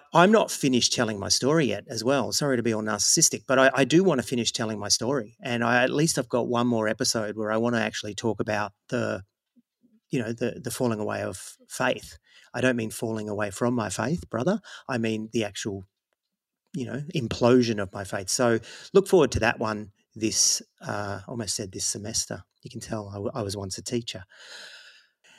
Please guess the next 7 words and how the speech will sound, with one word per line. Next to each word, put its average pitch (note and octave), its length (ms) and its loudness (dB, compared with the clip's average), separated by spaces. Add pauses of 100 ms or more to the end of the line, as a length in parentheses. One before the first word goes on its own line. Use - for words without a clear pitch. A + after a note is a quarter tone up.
(340)
And C#3+ 120 0
so D#3 140 6
the D3+ 140 8
episodes C#3 840 6 (340)
went C#3 180 2
into B2 180 0
hiatus A#2+ 640 4